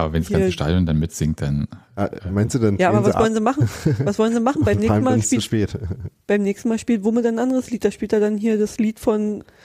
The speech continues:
Speaker 2: äh, How I Met Your Mother, wo die mit dem Auto fahren. "Wir fahren weit, wir fahren viel." Na und?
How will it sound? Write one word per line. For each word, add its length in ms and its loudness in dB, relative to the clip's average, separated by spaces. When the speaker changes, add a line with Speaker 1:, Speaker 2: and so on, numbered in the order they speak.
Speaker 2:
äh, 240 2
How 180 4
I 40 2
Met 160 2
Your 100 4
Mother, 460 2
wo 120 0
die 140 -2
mit 160 0
dem 80 -2
Auto 240 2
fahren. 360 2
"Wir 100 2
fahren 320 2
weit, 160 2
wir 80 2
fahren 300 2
viel." 360 0
Na 140 2
und? 280 2